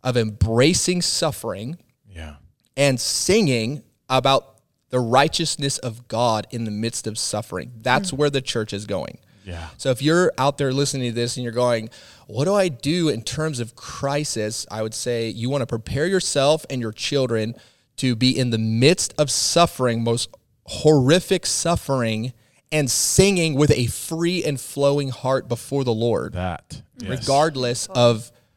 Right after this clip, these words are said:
Speaker 1: what circumstances are happening. You know, Paul and Silas, they're, they're in chains, and yet they're singing psalms and hymns to the Lord, and they're
Speaker 2: Yes.
Speaker 1: hearing them singing. They're like,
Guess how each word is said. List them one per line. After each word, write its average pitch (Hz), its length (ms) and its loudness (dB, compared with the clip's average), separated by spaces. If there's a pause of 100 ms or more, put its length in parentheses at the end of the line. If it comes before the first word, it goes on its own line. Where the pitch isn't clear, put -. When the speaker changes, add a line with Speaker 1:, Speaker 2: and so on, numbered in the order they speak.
(140)
Speaker 1:
what 139 500 6 (100)
circumstances 139 840 2
are 139 60 4
happening. 139 400 0
You 120 60 0
know, 117 60 4
Paul 151 260 6
and 151 100 0
Silas, 170 380 4
they're, 127 180 2 (160)
they're 143 260 8
in 233 240 8
chains, 196 800 4 (680)
and 139 120 2
yet 139 120 4
they're 135 100 4
singing 165 560 2
psalms 147 560 4
and 117 120 0
hymns 143 400 -2
to - 100 -6
the 113 100 0
Lord, 123 260 0
and 104 140 2
they're 117 60 0
Speaker 2:
Yes. - 180 -4
Speaker 1:
hearing 165 220 -4
them 110 140 -4
singing. 120 380 -2
They're 98 120 -8
like, 87 200 -8